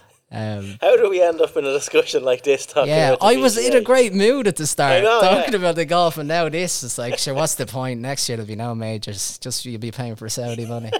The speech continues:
Speaker 2: <laughs>
Speaker 1: That's it. Um, ugh.
Speaker 2: Did you see, actually, to end, on a light note, on a light note, um,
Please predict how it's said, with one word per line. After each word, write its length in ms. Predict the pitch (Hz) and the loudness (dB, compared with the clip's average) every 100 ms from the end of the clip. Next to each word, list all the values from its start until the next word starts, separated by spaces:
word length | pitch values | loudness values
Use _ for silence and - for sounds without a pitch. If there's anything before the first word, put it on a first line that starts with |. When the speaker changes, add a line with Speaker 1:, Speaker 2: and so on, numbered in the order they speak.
| - | -8
Speaker 2:
<laughs> 200 | - - | -16 -16
Speaker 1:
That's 300 | - 127 - | -16 -16 -12
it. 300 | 113 110 - _ _ _ _ _ _ _ | -12 -12 -16 _ _ _ _ _ _ _
Um, 440 | 117 113 107 101 - _ _ _ - | -14 -12 -12 -14 -20 _ _ _ -12
ugh. 340 | 131 127 113 - - - - - _ - | -8 -8 -8 -12 -18 -20 -20 -20 _ -4
Speaker 2:
Did 160 | 190 | -4
you 80 | 151 | -2
see, 340 | - 202 185 | 0 2 4
actually, 380 | 160 143 - 139 | 6 4 2 -2
to 140 | 135 160 | 2 6
end, 160 | 156 | 6
on 200 | 180 151 | 4 4
a 60 | 143 | 4
light 260 | 143 151 | 6 4
note, 300 | 139 110 101 - | 2 -2 -4 -8
on 140 | 135 120 | -6 -4
a 40 | |
light 280 | 123 123 110 | 0 0 -2
note, 280 | 107 101 - | -6 -6 -8
um, 640 | 104 101 101 98 98 98 98 | -8 -6 -6 -6 -8 -12 -20